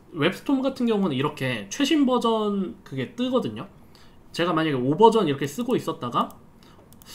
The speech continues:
어, 혹시나 뭐 최신 버전 있나 해서 이렇게 쳐보면,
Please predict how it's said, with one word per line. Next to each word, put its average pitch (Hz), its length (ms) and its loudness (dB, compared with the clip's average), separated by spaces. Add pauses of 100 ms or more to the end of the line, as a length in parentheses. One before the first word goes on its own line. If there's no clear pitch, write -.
(140)
어, - 340 -12
혹시나 254 380 -2
뭐 127 140 -6
최신 269 320 -2
버전 247 240 0
있나 131 240 -2
해서 147 360 -2
이렇게 131 220 -6
쳐보면, 156 640 -2